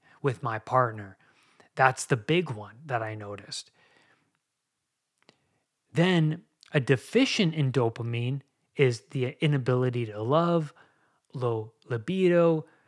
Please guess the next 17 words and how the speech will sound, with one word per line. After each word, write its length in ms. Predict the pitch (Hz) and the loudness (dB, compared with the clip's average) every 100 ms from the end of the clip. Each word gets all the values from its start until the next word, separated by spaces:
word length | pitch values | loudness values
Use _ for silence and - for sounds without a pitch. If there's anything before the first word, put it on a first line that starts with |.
| - 123 | -10 -2
erectile 500 | 123 117 - 117 110 | -2 -2 -6 -4 -4
dysfunction, 920 | 113 - - 175 175 - 170 165 143 | -8 -8 -4 -4 -4 -4 -4 -4 -6
addictions, 640 | 120 165 - 160 165 139 | -4 -4 -4 -4 -4 -4
depressions, 920 | 127 - - 165 147 165 160 160 - _ _ _ _ _ _ _ _ _ _ _ _ _ _ _ _ _ _ _ _ _ _ _ _ - | -10 -10 -6 -6 -6 -4 -2 -2 -6 _ _ _ _ _ _ _ _ _ _ _ _ _ _ _ _ _ _ _ _ _ _ _ _ -8
lack 320 | 131 120 120 | 0 0 0
of 120 | 123 113 | -6 -4
ambition, 600 | 113 185 196 - 175 143 | -2 0 0 0 -2 -2
withdrawal, 560 | 120 - 180 160 165 | -4 -2 2 4 2
low 200 | 139 131 | 2 0
energy, 440 | 143 180 175 160 156 | 0 0 -2 -2 -4
social 540 | - 143 131 156 143 | -4 -6 -6 -6 -4
anxiety, 640 | 139 127 131 127 131 123 _ _ - | -2 -4 -4 -4 -4 -8 _ _ -16
and 280 | 120 117 113 | -10 -8 -4
no 420 | 120 123 123 117 _ _ _ _ 139 | -2 0 -2 -6 _ _ _ _ -8
remorse. 800 | 117 113 113 113 101 98 - - _ _ _ _ _ | -6 -4 -2 -2 -4 -8 -12 -12 _ _ _ _ _
That 320 | 123 117 127 - | -2 0 0 0
is 320 | 127 113 | -2 -2